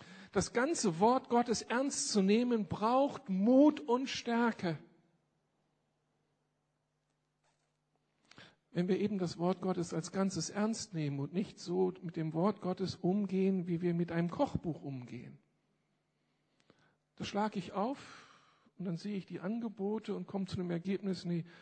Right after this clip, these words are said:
darauf habe ich heute keinen Appetit, das auch nicht,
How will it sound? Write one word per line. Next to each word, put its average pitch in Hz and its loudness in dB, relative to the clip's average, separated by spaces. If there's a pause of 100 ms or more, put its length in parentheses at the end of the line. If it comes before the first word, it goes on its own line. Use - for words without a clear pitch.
(260)
darauf 175 -8
habe 165 -2
ich 160 -6
heute 165 -2
keinen 165 -2
Appetit, - -10 (560)
das 175 -8
auch 214 -4
nicht, 208 -4